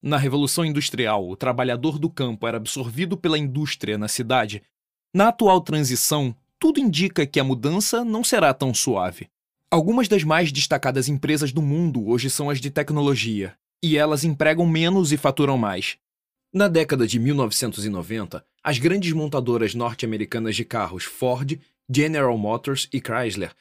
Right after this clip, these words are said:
tinham um valor de mercado de cerca de trinta e seis bilhões de dólares e empregavam mais de um milhão de funcionários. Hoje, as empresas de tecnologia Facebook, Google e Apple valem, juntas,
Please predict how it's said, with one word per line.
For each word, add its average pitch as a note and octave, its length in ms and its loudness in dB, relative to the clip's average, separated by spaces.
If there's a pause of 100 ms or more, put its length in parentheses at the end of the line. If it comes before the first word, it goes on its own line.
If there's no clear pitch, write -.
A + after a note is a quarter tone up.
(160)
tinham G#3 300 0
um G3 100 0
valor D3 320 2
de C3+ 120 0
mercado B2 480 -2
de F#2+ 120 -8
cerca A#2+ 320 -4
de A#2+ 120 -4
trinta G#3+ 360 0
e F3+ 40 2
seis D3+ 240 0
bilhões C#3+ 440 0
de D3 120 0
dólares G2 560 -4 (200)
e G3+ 100 4
empregavam D3 580 2
mais B2 300 0
de B2+ 200 0
um F3 160 2
milhão C3 320 4
de G2 100 -4
funcionários. F#2+ 720 -4 (200)
Hoje, B2 440 4 (200)
as A#2+ 140 0
empresas C#3 420 2
de C#3 80 0
tecnologia C3 760 0
Facebook, E3+ 720 0 (200)
Google D#3+ 460 4
e C3 160 4
Apple C3 300 2
valem, G2+ 460 -2 (220)
juntas, B2 600 -2